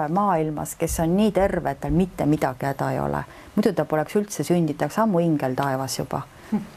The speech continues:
Speaker 1: Ta ikkagi sünnib siia maailma midagi siin parandama enda siis selles mingisuguses karmas või, või, või selles olus mingit ülesannet lahendama.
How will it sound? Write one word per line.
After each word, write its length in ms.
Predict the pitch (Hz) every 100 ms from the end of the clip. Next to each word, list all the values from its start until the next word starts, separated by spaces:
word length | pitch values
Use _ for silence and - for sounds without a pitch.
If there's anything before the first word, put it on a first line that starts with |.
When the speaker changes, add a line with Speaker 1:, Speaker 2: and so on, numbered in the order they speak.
| -
Speaker 1:
Ta 100 | 226
ikkagi 280 | 262 262 180
sünnib 360 | 240 262 262 175
siia 200 | 175 165
maailma 420 | 185 202 180 165
midagi 560 | 180 214 180 165 156 147 - - - -
siin 240 | - 175
parandama 680 | 180 185 156 131 139 143 156
enda 260 | 156 147 156
siis 200 | - -
selles 440 | - 156 160 160 - -
mingisuguses 760 | 165 151 147 160 - 147 151 -
karmas 680 | 170 208 226 214 208 202 151
või, 240 | 147 143 143 - - - -
või, 260 | 151 147 143
või 220 | 151 143
selles 400 | 190 196 202 175
olus 300 | 175 170 160
mingit 280 | 175 165 -
ülesannet 480 | 196 180 - 151 147
lahendama. 600 | 165 170 143 135 147 147